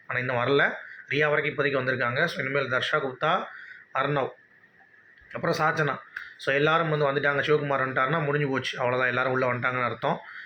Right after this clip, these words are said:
So, இன்னும் ரெண்டு பேர் தான் பெண்டிங், சாச்சனாவும் சிவகுமாரும். அப்புறம் தர்ஷா இந்த ப்ரோமோலே தெரியும், நீங்க பார்த்திருப்பீங்க, வந்துட்டாங்க, அர்ணவ் வந்துட்டாரு. So, பெண்டிங் வந்து சாச்சனாவும் சிவகுமாரும். இன்னைக்கு வந்துட்டாங்கன்னா ஃபுல் ஹவுஸ். So, இனிமேல் அவங்க டாஸ்க் ஆடுவாங்களா, இல்ல என்ன பண்ண போறாங்க அப்படிங்கிறது தெரியல. அதை நினைச்சாலே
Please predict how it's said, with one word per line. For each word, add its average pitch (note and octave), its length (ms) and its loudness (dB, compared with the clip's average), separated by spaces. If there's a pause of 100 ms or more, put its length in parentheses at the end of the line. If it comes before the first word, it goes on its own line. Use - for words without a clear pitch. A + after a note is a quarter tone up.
So, - 100 -18
இன்னும் C3+ 180 -2
ரெண்டு B2+ 200 0
பேர் C3+ 120 2
தான் C#3+ 160 -2
பெண்டிங், C3+ 300 -2
சாச்சனாவும் C3 380 0
சிவகுமாரும். B2 540 0 (440)
அப்புறம் C#3+ 260 -4
தர்ஷா D3 360 2
இந்த C#3 300 2
ப்ரோமோலே D#3+ 400 2
தெரியும், C#3+ 340 2
நீங்க C3 180 -2
பார்த்திருப்பீங்க, C3 500 0 (600)
வந்துட்டாங்க, B2+ 460 0
அர்ணவ் C3+ 320 2
வந்துட்டாரு. B2 400 0 (600)
So, - 160 -16
பெண்டிங் E3+ 300 2
வந்து E3 180 2
சாச்சனாவும் D#3 680 4 (760)
சிவகுமாரும். B2+ 520 0
இன்னைக்கு B2+ 200 -2
வந்துட்டாங்கன்னா C#3+ 380 0
ஃபுல் C#3 160 -2
ஹவுஸ். C3+ 280 0 (720)
So, - 140 -8
இனிமேல் D3+ 240 4
அவங்க C#3+ 200 2
டாஸ்க் C#3 340 0
ஆடுவாங்களா, C#3 420 4
இல்ல C#3 120 2
என்ன C#3 160 0
பண்ண C#3 180 0
போறாங்க C3+ 300 0
அப்படிங்கிறது B2+ 400 -2
தெரியல. C3 260 -2
அதை C3+ 260 0
நினைச்சாலே D3 460 2